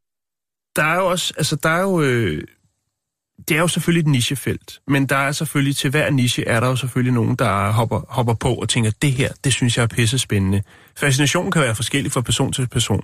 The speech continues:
men der er jo nok en, en rød tråd, hvad folk synes, det er. Øh, på auks-, øh, på auktionerne i Heritage, der blev, øh, der blev solgt, øh, Elvis pilleglas, øh, og der var det altså, øh,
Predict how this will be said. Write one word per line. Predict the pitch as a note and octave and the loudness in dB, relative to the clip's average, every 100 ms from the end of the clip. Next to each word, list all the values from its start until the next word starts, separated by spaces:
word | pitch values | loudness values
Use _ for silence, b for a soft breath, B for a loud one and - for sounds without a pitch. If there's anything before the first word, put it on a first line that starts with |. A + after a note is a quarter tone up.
| A#2+ | 0
men | A#2+ | 2
der | B2+ | 2
er | D3 | 2
jo | |
nok | D3 C3 C3 | 2 0 -2
en, | - B2 | -2 0
en | A#2 A2 A#2 | 2 2 2
rød | B2+ | 0
tråd, | - - B2+ | -2 0 2
hvad | G#2+ A#2+ - | 2 2 0
folk | A#2+ - | -4 -2
synes, | B2+ A2 | -4 0
det | F#2+ | -2
er. | F#2+ B B B B B B - | -2 B B B B B B 0
Øh, | C#3+ B2+ A#2+ A2+ A#2 A2+ | 2 2 2 2 0 0
på | D3 B2 D#3 | 0 2 0
auks-, | D#3+ - | -2 -6
øh, | - C#3 B2+ A#2+ | -2 0 0 0
på | D3+ | 0
auktionerne | C#3 C3+ D#3+ - E3+ D3+ | 0 0 -2 2 2 2
i | C3 | 4
Heritage, | B2+ D3 D#3 D#3 D3 - | 2 2 0 -4 -2 -2
der | |
blev, | D3+ D#3 C#3 A#2 | 0 0 2 2
øh, | G#2+ G#2+ G#2 | 0 -2 0
der | B2 | 0
blev | |
solgt, | A2+ - - - - - | 0 0 -2 -6 -12 -6
øh, | B2+ A2 - | -4 -2 -2
Elvis | - D3 E3+ - - | 0 2 2 0 -4
pilleglas, | C#3+ C#3 D3 C3+ C3 - B B B B B _ | 0 0 0 0 -2 -6 B B B B B _
øh, | C3+ A#2+ A#2 - | 0 2 2 0
og | A2+ | -2
der | C#3 | 0
var | E3 | 2
det | E3+ | 2
altså, | C3+ E2 - | 0 0 -2
øh, | B2 A2 G#2 G2 F#2+ | 0 2 2 2 0